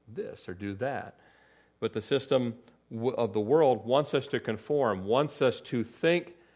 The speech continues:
temporally, and God wants us to think spiritually, right? And, and that's impossible in our own mind.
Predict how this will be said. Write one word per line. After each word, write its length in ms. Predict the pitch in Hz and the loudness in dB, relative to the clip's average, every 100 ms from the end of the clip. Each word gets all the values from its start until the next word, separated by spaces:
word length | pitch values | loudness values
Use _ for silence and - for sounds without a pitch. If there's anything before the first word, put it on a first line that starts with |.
| _ - _ _ _ _ _ - - - | _ -20 _ _ _ _ _ -20 -14 0
temporally, 800 | 180 208 165 131 101 92 123 - _ _ _ _ _ - | 2 4 6 6 6 2 -2 -8 _ _ _ _ _ -16
and 140 | 113 | -12
God 260 | 110 123 131 | -8 -8 -4
wants 280 | 120 120 - | -2 -2 -4
us 140 | 110 | -8
to 100 | 117 | -8
think 320 | 110 113 110 110 _ _ | -6 -4 -6 -8 _ _
spiritually, 960 | - - - - 135 113 - 98 87 69 - _ _ | -18 -16 -10 -4 -2 -4 -6 -4 -4 -6 -14 _ _
right? 300 | 110 139 156 - - - - | 4 4 2 -8 -20 -6 4
And, 180 | 156 160 | 6 6
and 320 | 165 160 151 | 4 4 8
that's 240 | 220 233 | 8 8
impossible 840 | 175 143 - 247 262 196 151 147 - | 2 0 2 4 4 4 4 4 4
in 140 | 170 | 4
our 200 | 156 147 - | 6 4 4
own 320 | 196 240 220 | 8 8 10
mind. 360 | 139 101 113 | 6 6 4